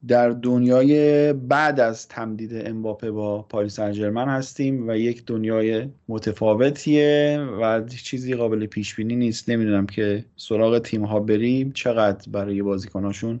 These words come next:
قیمت بذارن. به هر حال، جای عجیبیه، هنوز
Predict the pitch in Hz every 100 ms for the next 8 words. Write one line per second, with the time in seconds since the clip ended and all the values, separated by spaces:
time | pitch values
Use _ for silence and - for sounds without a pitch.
0 | - 101 101 101 107 - 123 127 127 -
1 | 135 139 135 113 107 107 117 120 - _
2 | _ 117 120 120 110 107 107 107 95 92
3 | 90 95 95 107 107 101 101